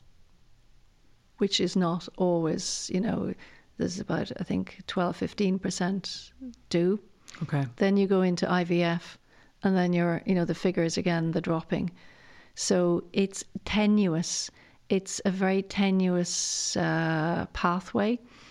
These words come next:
Speaker 1: It is, um, quite expensive. You are going through I V F. You may have three or four rounds of it.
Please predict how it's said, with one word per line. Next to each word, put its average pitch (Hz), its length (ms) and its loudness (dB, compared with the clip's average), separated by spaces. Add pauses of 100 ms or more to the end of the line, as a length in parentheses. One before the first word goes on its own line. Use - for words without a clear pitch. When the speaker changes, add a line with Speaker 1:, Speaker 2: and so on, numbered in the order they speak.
(340)
Speaker 1:
It 185 140 2
is, 180 340 0 (600)
um, 170 720 0 (360)
quite 220 220 0
expensive. 175 500 -2
You 190 140 4
are 190 140 2
going 185 220 2
through 175 180 -2
I 170 120 0
V 165 200 0
F. 165 280 -4 (480)
You 196 140 2
may 180 160 4
have 185 160 0
three 185 460 0
or 180 80 -4
four 185 300 0
rounds 185 600 0 (460)
of 175 160 0
it. - 240 -4